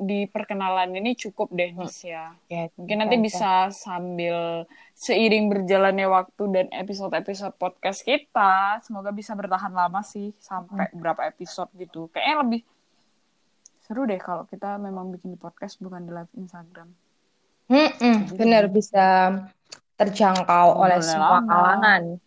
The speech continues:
Speaker 2: Eh, ngobrolnya
Speaker 1: Iya,
Speaker 2: bisa
Speaker 1: semoga
Speaker 2: lama.
Speaker 1: aja ada peminatnya ya.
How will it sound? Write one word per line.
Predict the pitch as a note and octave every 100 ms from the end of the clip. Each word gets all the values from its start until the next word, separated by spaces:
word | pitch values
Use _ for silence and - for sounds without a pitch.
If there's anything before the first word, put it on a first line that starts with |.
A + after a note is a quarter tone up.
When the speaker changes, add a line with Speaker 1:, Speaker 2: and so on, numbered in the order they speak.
| _ _
Speaker 2:
Eh, | E3+ E3+ F3 F3 - - - - -
ngobrolnya | F3+ F3 E3+
Speaker 1:
Iya, | F3
Speaker 2:
bisa | F3
Speaker 1:
semoga | E3+ G#3 C#4 C#4+
Speaker 2:
lama. | -
Speaker 1:
aja | C4+ C4
ada | A#3+
peminatnya | A#3+ A#3 A3+ A3+ A3+ B3+ B3+
ya. | F#3 E3+